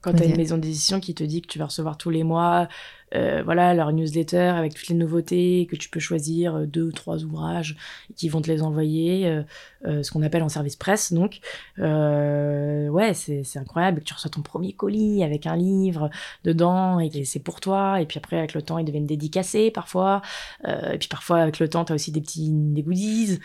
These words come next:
Speaker 1: euh, des tasses à manger, enfin bon, voilà, plein de petites choses qui agrémentent, euh, les réceptions, et c'est incroyable. Mais ça arrive assez rapidement parce que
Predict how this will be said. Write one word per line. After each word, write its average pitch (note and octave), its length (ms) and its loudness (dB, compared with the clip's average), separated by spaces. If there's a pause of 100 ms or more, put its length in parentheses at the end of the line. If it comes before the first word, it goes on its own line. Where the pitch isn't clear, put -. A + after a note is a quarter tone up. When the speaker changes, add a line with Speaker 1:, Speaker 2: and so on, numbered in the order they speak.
(320)
Speaker 1:
euh, A#2+ 340 -6
des - 80 -6
tasses D3 440 -4
à D3 60 -6
manger, C#3+ 580 -2
enfin D3 180 -10
bon, C#3+ 180 -2
voilà, D#3 140 4
plein G3 140 0
de G3+ 40 -4
petites G3+ 260 -2
choses F#3+ 480 6
qui D#3+ 120 -4
agrémentent, E3+ 600 2
euh, D3 320 0 (460)
les D#3 240 4
réceptions, E3+ 680 2
et D3+ 580 0
c'est C#3 160 -6
incroyable. D#3+ 540 -2 (260)
Mais F3+ 60 4
ça G#3 140 6
arrive A3 200 4
assez G#3+ 180 2
rapidement F#3 480 4
parce G3 220 0
que D#3+ 200 2